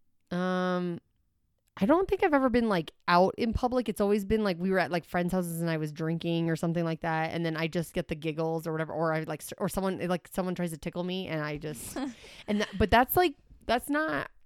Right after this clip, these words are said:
Speaker 1: I mean, yes, I've always been like that kind of, but I feel like it got so much worse after I had kids.
Speaker 2: Uh, yeah, I don't know. I've definitely have, like, done, like, Hannah will make me laugh so hard sometimes that I'll, like,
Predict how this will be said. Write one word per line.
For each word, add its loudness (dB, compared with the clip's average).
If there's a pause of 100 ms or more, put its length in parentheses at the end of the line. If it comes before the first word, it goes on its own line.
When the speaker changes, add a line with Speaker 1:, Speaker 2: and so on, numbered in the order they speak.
(160)
Speaker 1:
I 0
mean, 0
yes, 2
I've 0
always 2
been -4
like -8
that -10
kind -4
of, -4
but -2
I -8
feel -10
like -8
it -12
got -8
so -4
much -14
worse -12
after -8
I -6
had -8
kids. -16 (800)
Speaker 2:
Uh, -8
yeah, -6
I -6
don't -6
know. -6
I've -6
definitely -6
have, -4
like, -4
done, -8 (300)
like, -2
Hannah -4
will -6
make -4
me -4
laugh -6
so -4
hard -6
sometimes -6
that -6
I'll, -4
like, -10